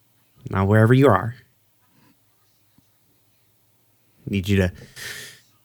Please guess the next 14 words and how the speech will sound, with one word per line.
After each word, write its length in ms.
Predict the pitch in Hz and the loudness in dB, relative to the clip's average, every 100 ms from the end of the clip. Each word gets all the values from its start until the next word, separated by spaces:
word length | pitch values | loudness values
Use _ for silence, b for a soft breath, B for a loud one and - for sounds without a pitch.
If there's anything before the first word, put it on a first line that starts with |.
| _ _ - | _ _ -12
<sighs> 1080 | - - - - - - _ _ _ _ | -8 -8 -10 -16 -20 -20 _ _ _ _
like, 240 | 120 113 110 | -2 0 2
starts 280 | 139 123 117 | 2 2 2
doing 680 | 127 147 143 135 131 - 123 | 6 8 8 6 4 0 -2
deep 260 | 120 113 - | -2 -2 -4
breathing, 540 | 113 101 90 92 120 - | 0 2 0 -4 -6 -6
like, 220 | 95 90 - b _ | -4 -4 -8 b _
and 120 | 95 | -10
focus 380 | - 131 127 135 | -2 -2 0 0
on 160 | 135 127 | 2 2
that, 220 | 92 - _ _ | -2 -8 _ _
just 220 | 101 - | -14 -8
the 60 | 110 | -6
breathing. 420 | 101 - - | -4 -6 -12